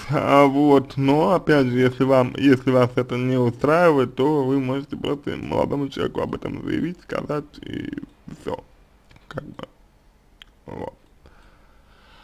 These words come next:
<coughs> Потому что объективно, если, если вам кажется, если вам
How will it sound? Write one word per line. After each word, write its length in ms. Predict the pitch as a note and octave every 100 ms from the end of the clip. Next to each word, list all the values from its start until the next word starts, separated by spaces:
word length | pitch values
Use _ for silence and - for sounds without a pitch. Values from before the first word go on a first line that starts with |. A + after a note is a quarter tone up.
| - - - -
<coughs> 560 | B2 - B2+ A2+ A2+ - _ -
Потому 280 | - G#2 F#2+ -
что 240 | - - - - - _ - - - - -
объективно, 920 | - - A#2+ - - C4+ C#4 D4+ - - _ _ - - - _ - - - - - - - -
если, 220 | - -
если 200 | A2+ -
вам 300 | A2+ A2+ A2 - - - - -
кажется, 440 | A#2 G#2+ - - - - - _ _ _ - - _
если 240 | - - -
вам 240 | A2+ -